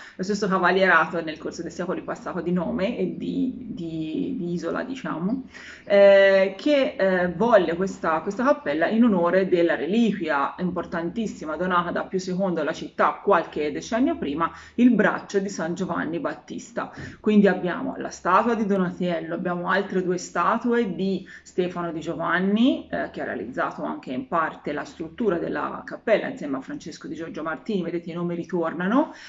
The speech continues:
e poi, eh, Stefano Giovanni ha realizzato il Sant'Anzano battezzatore, poi una Santa Caterina de-, d'Alessandria realizzata da, eh, Neroccio di Bartolomeo Landi. Ehm, ci sono poi gli affreschi del Pinturicchio che rappresentano lo stesso, eh, Aringhieri in preghiera,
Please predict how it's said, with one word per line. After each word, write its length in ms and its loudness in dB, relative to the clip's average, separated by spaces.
e 100 2
poi, 400 4
eh, 320 2
Stefano 260 -8
Giovanni 240 -2
ha 40 0
realizzato 580 -2
il 100 -6
Sant'Anzano 880 -6
battezzatore, 840 -6
poi 180 0
una 160 -2
Santa 320 -6
Caterina 480 -4
de-, 220 -6
d'Alessandria 800 -4
realizzata 800 4
da, 520 2
eh, 400 -2
Neroccio 480 2
di 80 0
Bartolomeo 640 -2
Landi. 500 -8
Ehm, 800 0
ci 100 -2
sono 360 0
poi 180 0
gli 80 -2
affreschi 580 -2
del 200 -4
Pinturicchio 640 0
che 100 -4
rappresentano 920 -4
lo 220 4
stesso, 840 -2
eh, 60 -4
Aringhieri 1040 -2
in 160 0
preghiera, 640 0